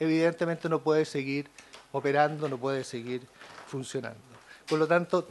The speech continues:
hay que estar atento a que se vayan cumpliendo los diferentes artículos que hoy día están vigentes en la ley. ¿Qué es lo que dice la Corte Suprema en relación con esto? Curiosamente, en un fallo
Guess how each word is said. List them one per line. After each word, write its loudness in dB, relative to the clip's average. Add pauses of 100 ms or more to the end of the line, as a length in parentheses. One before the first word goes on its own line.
(160)
hay 4
que -10
estar 0
atento -4
a -6
que -6
se -6
vayan 2
cumpliendo -2 (380)
los -2
diferentes -2
artículos -4
que 2
hoy 6
día 4 (340)
están 2
vigentes -6 (100)
en -8
la -6
ley. -8 (2000)
¿Qué 6
es 8
lo 6
que 4
dice 6
la 12
Corte 2
Suprema -2
en -4
relación -4
con -8
esto? -14 (1040)
Curiosamente, 4 (260)
en -2
un -2
fallo 2